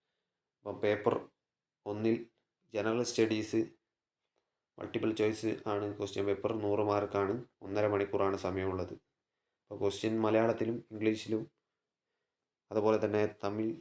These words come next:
കന്നഡ ഈ ഭാഷകളിലൊക്കെ ഉണ്ടായിരിക്കുന്നതാണ്. അതുപോലെ തന്നെ അടുത്തത് രണ്ടാമത്തെ പേപ്പർ, അതിൽ പേപ്പർ ഒന്ന് ജനറൽ സ്റ്റഡീസ് പാർട്ട് രണ്ട്, അതുപോലെ തന്നെ ലാംഗ്വേജ്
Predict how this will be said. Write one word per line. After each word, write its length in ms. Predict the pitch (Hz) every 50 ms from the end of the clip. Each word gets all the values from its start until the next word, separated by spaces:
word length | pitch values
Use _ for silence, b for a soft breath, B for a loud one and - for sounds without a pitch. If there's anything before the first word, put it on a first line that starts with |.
| - -
കന്നഡ 320 | - 101 104 101 104 101 101 - - - _ _ _ -
ഈ 100 | 107 107 104 - - - -
ഭാഷകളിലൊക്കെ 600 | 110 107 104 - 113 110 107 107 104 104 107 107 101
ഉണ്ടായിരിക്കുന്നതാണ്. 640 | 98 101 104 101 101 98 95 98 98 90 92 98 101 - _ _ _ _ _ _ _ _ _ _ _ _ _ _ _ _ _ _ _ _ _ _ _ _ _ _ 104
അതുപോലെ 280 | 101 98 101 101 104
തന്നെ 300 | 101 107 98 98 98 101 101 101
അടുത്തത് 460 | 98 95 90 101 98 - - 92 107 107 107 - - _ _ _ _ _ _ _ _ _ _ _ _ _ _ _ _ _ _ _ _ _ _ _ _ _ _ _ _ _ _ _ _ _ _ -
രണ്ടാമത്തെ 480 | 104 101 101 104 113 117 113 110 113 110
പേപ്പർ, 340 | - 107 104 101 - 104 - - _ _ _ _ _ _ _ _ _ _ _ _ _ -
അതിൽ 240 | - 104 107 110 110 110
പേപ്പർ 300 | - 101 101 104 117 113 110
ഒന്ന് 280 | 107 107 107 110 113 113 113 -
ജനറൽ 260 | - 101 98 104 107 107
സ്റ്റഡീസ് 420 | - - 101 101 107 104 104 - - _ -
പാർട്ട് 360 | 98 98 98 98 - - 117
രണ്ട്, 340 | 107 101 101 98 98 - 104 101 - - _ _ _ _ _ _ _ _ _ _ _ _ _ _ _ _ _ _ _ _ _ _ _ _ -
അതുപോലെ 240 | 107 104 104 104 104
തന്നെ 240 | 107 104 101 104 104 104 - - - _ _ -
ലാംഗ്വേജ് 680 | 104 101 104 107 107 110 110 117 117 113 110 110 110